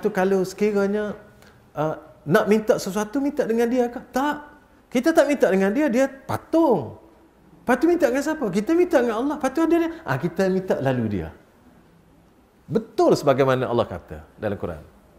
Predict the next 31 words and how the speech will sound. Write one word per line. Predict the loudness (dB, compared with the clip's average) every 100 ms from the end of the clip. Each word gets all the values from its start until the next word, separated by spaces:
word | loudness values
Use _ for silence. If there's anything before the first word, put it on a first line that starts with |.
| _ _ _ _ _ -2
"Ma | 2
na'buduhum | 4 4 4 6 8 6 4 2
illa | 4 4
liqarribuna | 4 2 2 2 2 0 -2 -4
ila | -6 -6
Allahi | -6 -6 -6 -8
zulfa." | -10 -8
Betul. | -10 2 4 4 0 -14 -20 -20 _ -20 _
Jadi | 0 2
saya | 2 2
nak | 2 0
tahu, | 0 -2 -2
saya | -4 -4
tanya. | -2 -4 -6 -12 -20 -20 -20 -20 -20 -20 -18 -6
Lepas | -4 0
tu, | 0 0
"Tuhan | 0 0
awak | 0 0
dok | 0 -2
mana?" | -2 -4 -4 -10 -20 -20 -20 -20 _ _ _ _ -4
Tuhan | 0 2 4
yang | 2 2
sepatutnya. | -2 -2 0 -2 0 -4 -6 -14
Dia | -6 -4
kata, | 0 -2
"Tuhan | 0 -2 0
buat | -2
langit | -2 -4 -2
bumi." | -2 -2 -6 -14 -20 -20 _ _ _ _ _ _ _ _ _ _ -20 _ _ _ _ _
Tuhan | -2 0
Allah. | 2 2 0